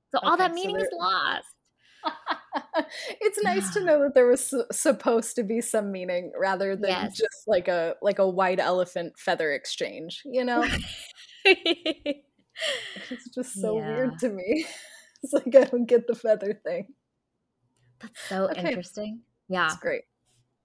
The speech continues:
Speaker 2: Glad, glad
Speaker 1: Yeah.
Speaker 2: you were able to clear that up for me 'cause I was real worried about the feathers. <laughs>
Speaker 1: Right. And it, I mean,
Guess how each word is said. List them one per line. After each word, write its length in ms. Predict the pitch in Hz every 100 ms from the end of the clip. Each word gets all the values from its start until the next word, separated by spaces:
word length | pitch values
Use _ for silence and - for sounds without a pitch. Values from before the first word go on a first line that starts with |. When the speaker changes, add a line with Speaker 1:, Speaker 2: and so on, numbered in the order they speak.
| _ _ _ _ _ 190 -
Speaker 2:
Glad, 260 | 196 190 -
glad 300 | - 202 190
Speaker 1:
Yeah. 80 | 196
Speaker 2:
you 0 | 185
were 80 |
able 180 | 190 185
to 80 | 175
clear 240 | - 175
that 140 | 139 123
up 160 | - -
for 100 | 160
me 140 | 190
'cause 160 | - 233
I 100 | 254
was 160 | 214
real 220 | 226 226
worried 240 | 208 208 190
about 180 | 170 170
the 80 | 202
feathers. 720 | 180 240 233 277 - - -
<laughs> 40 | _ _ _ _ _ - - - - - - _ _ _ _ _
Speaker 1:
Right. 320 | 214 208 - - _ _ -
And 140 | 269 285
it, 60 | - _ -
I 120 | 320
mean, 200 | 339